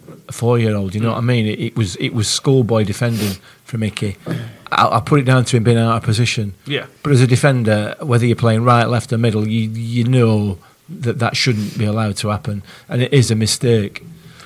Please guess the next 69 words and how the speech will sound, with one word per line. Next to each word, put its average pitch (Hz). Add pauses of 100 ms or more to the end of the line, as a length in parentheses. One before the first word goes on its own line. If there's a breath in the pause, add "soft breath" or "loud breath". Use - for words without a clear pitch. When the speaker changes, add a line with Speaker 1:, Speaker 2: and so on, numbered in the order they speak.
(200 loud breath)
Speaker 1:
Um, 107
Speaker 2:
I, -
I, -
Speaker 1:
so 117
Speaker 2:
I, -
thi-, -
I 160
think 208
that 110
position 160
does, 131
it 131
does 156
have 147
an -
effect 120
because -
if, 135
when 165
you're 160
right 139
hand 131
side, 143
when 156
you're 165
playing 143
right 135
hand 127
side 120
defence, 104 (440 loud breath)
you've 135
only 143
realistically 127
got 117
to 113
defend 107
one 107
way. 98
Speaker 1:
Yeah. 98 (340)
Speaker 2:
t-, -
to 139
turn 139
you 135
into 127
goal. 110
That's -
Speaker 1:
Yeah, 139
Speaker 2:
what 113
Speaker 1:
yeah. 107
Speaker 2:
everybody's 147
trying 147
to 117
do. 110
So 127
you're, 135 (280 loud breath)
you're, 143
everybody's 151
trying 147
to -
turn 143
you 123
to 123
your 117
left 123
shoulder 117
Speaker 1:
Yeah, 123
yeah. 107
Speaker 2:
into 104
goal. 101